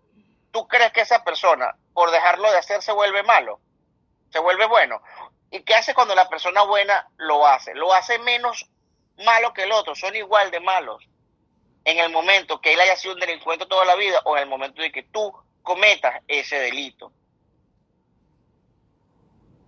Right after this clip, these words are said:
Eso es lo que tenemos que ver.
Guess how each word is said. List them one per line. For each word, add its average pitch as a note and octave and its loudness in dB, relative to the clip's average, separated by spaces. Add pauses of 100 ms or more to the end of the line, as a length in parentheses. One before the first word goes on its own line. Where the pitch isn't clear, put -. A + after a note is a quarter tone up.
(420)
Eso F3 2
es C#3 -4
lo D3 2
que C#3 -2
tenemos C#3 0
que C3 0
ver. B2+ 2